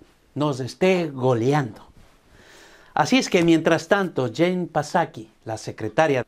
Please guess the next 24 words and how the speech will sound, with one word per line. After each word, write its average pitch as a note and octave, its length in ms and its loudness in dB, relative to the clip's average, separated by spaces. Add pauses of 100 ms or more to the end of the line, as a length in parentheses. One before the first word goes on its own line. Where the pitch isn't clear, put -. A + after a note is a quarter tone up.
de B2 160 -2
prensa C3 420 -2
de F2+ 80 -8
la F#2 120 -8
Casa D3+ 280 0
Blanca, G3 440 -2 (380)
dijo G3 340 -2
que E3 120 2
Biden F#3+ 460 2
está E3 360 -2
presto G3 640 -2 (320)
para F#3+ 340 4
recibir D3 720 -2 (160)
a D3 100 2
los C#3 220 2
legisladores E3 880 0 (300)
en C#3+ 240 0
la C3 140 2
oficina C3 540 -2
oval, A2 320 -2 (1300)
para D3 380 2
tener C#3 440 0
una C#3+ 360 2
conversación A2 1000 -2